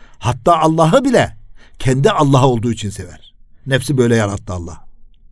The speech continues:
Müstakil. O zaman nefsi dışlamak mı lazım, anlamak mı lazım? Eğer ben nefsime bütün muhtaç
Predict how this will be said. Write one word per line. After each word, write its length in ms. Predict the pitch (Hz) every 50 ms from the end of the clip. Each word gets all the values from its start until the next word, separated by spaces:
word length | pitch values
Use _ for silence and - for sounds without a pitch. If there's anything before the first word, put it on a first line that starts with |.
| - - - - - - -
Müstakil. 520 | 117 113 104 - 135 120 - 120 95 - - - - - - - - - - - - - -
O 100 | - 185
zaman 320 | 185 220 202 170 131 131 - - - - - - - -
nefsi 400 | 113 127 156 160 - - 233 214
dışlamak 460 | - - - 135 123 139 180 196 -
mı 100 | 254 262
lazım, 360 | 254 240 233 208 247 233 190
anlamak 400 | 165 147 143 123 123 117 104 104
mı 80 | 104 101
lazım? 300 | 95 90 90 80 - - - - - - - - - - - - - - -
Eğer 300 | - 170 220 247 220 156
ben 200 | 160 156 110 87 - - - - - - - - - -
nefsime 640 | 123 135 143 143 - - - 139 170 151 98 - - - - - - - - - - - - - - - - - - - - - - - - - - - - - -
bütün 400 | 156 165 - - 285 302 294 240
muhtaç 440 | 208 196 170 - 220 240 - -